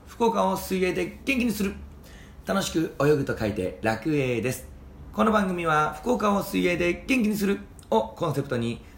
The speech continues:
福岡のこと、水泳のこと、そしてコーチ歴二十五年の中で学んだコーチングについて話をしていく番組です。朝のドタバタが落ち着いた後、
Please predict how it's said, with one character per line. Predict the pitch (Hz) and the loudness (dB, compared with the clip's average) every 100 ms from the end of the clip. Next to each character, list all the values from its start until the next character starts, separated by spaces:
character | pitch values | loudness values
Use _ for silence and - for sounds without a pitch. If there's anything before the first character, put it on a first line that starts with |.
| - | -12
福 | - 127 | -2 0
岡 | 104 | 0
の | 98 | -2
こ | 92 | -4
と、 | 92 101 - | -2 -2 -2
水 | - - 123 | -6 -4 -2
泳 | 123 | 0
の | 113 | -2
こ | 101 | -4
と、 | 92 92 90 | -2 -2 -2
そ | 98 | -4
し | 92 | -4
て | 104 101 | -2 -2
コ | 101 | -2
ー | 175 | -4
チ | 202 | -2
歴 | 175 - 156 151 - - - | -2 0 0 0 -4 -14 -4
二 | 185 147 | -2 0
十 | 139 104 | 2 0
五 | - 151 | 0 0
年 | 156 | 0
の | 175 | -2
中 | 175 165 | -2 0
で | 180 - | 0 0
学 | 180 175 170 | 0 0 0
ん | |
だ | 170 185 | 0 -2
コ | - 170 | 0 0
ー | |
チ | 160 | 0
ン | 160 | -4
グ | 151 | -4
に | |
つ | 151 | -4
い | 147 | -2
て | 185 185 - - | -2 -4 -10 -12
話 | - 135 123 120 | -4 -2 0 -2
を | |
し | 110 | -2
て | 175 | -2
い | 170 | -2
く | 208 202 - | -2 -2 -2
番 | 139 | -2
組 | 139 135 131 | -2 -2 0
で | 156 | -2
す。 | - - - - - - - - | -4 -12 -18 -18 -20 -20 -12 -4
朝 | 131 120 | -2 0
の | 104 | 0
ド | 92 | -2
タ | 120 | -2
バ | 120 | -2
タ | - 123 | -2 0
が | 131 - | -2 -2
落 | 120 120 | -6 -6
ち | - | -4
着 | 143 | -4
い | |
た | 131 - | -4 -6
後、 | 135 - - | -6 -6 -8